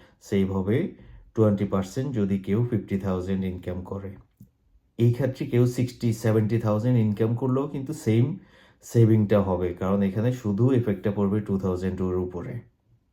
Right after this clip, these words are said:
এবার আসি, আহ, ট্যাক্স ক্রেডিট। ট্যাক্স ক্রেডিটের উপরেও কিছু পরিবর্তন আসতেছে। আহ, যেমন আমরা জানি, আমাদের বাৎসরিক ট্যাক্স ক্রেডিট বর্তমানে আছে আঠারোশো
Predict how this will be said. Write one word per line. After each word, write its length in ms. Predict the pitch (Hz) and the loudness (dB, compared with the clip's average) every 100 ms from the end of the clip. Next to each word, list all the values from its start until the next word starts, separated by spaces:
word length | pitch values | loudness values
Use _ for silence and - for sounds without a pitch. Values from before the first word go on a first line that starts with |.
| _ _ _ _ _ - | _ _ _ _ _ -2
এবার 240 | 123 113 | 4 4
আসি, 500 | 107 104 - 147 190 - - - - _ | 4 0 -2 -4 -4 -10 -20 -20 -20 _
আহ, 160 | 101 95 - | -6 -4 0
ট্যাক্স 300 | 117 117 - | 0 0 -4
ক্রেডিট। 520 | - 107 95 90 - - _ _ - _ _ _ _ _ _ | -2 0 0 -2 -6 -20 _ _ -20 _ _ _ _ _ _
ট্যাক্স 320 | 117 117 - - | -2 -2 -4 -4
ক্রেডিটের 1120 | 110 107 127 127 - _ _ _ - 143 143 | 2 4 4 0 -8 _ _ _ -6 -2 0
উপরেও 440 | 139 123 131 151 | 0 2 4 4
কিছু 520 | 160 123 101 123 190 - - _ - | 2 0 0 2 0 -4 -20 _ 0
পরিবর্তন 580 | 123 120 107 101 107 95 | 6 6 6 2 0 0
আসতেছে। 640 | 95 - - 90 87 98 120 - _ _ _ | -2 -4 -8 -8 -6 -6 -6 -10 _ _ _
আহ, 180 | - 92 | -8 -4
যেমন 220 | 95 107 | 0 2
আমরা 240 | 107 98 101 | 4 4 4
জানি, 440 | 101 98 92 107 | 4 2 2 0
আমাদের 440 | 104 92 92 95 113 - - _ - | 0 -2 0 0 0 -2 -16 _ -10
বাৎসরিক 760 | 95 95 - - 107 120 127 - | -2 -2 -4 -4 2 2 0 -4
ট্যাক্স 320 | 101 95 - - | -2 -2 -6 -8
ক্রেডিট 540 | 98 95 107 120 120 | -2 0 2 0 -2
বর্তমানে 720 | 98 101 98 101 98 92 92 | -2 0 -2 -2 0 0 -2
আছে 320 | 90 - 107 | -4 -4 -2
আঠারোশো 840 | 98 95 92 92 92 - 113 170 | -2 -4 -4 -4 -4 -2 0 -2